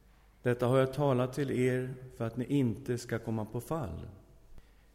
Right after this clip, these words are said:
Ni kommer att bli utstötta ur synagogorna. Ja, den tid kommer då var och en som dödar er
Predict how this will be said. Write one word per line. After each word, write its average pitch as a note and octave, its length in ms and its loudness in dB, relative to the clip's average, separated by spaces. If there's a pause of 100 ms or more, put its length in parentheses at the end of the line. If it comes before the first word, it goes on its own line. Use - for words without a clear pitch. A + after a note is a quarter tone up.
Ni F3 200 0
kommer D#3+ 560 2
att A#2 280 -2
bli A#2+ 120 0
utstötta A2 840 0
ur G#2 380 0
synagogorna. G#2 920 -4 (1500)
Ja, A2+ 100 0
den D#3 340 4
tid D#3+ 340 -2
kommer D3 580 4
då A#2 80 0
var C#3 300 4
och D#3+ 80 2
en B2 280 2
som A#2+ 340 -2
dödar C3 680 2
er F#2 400 -2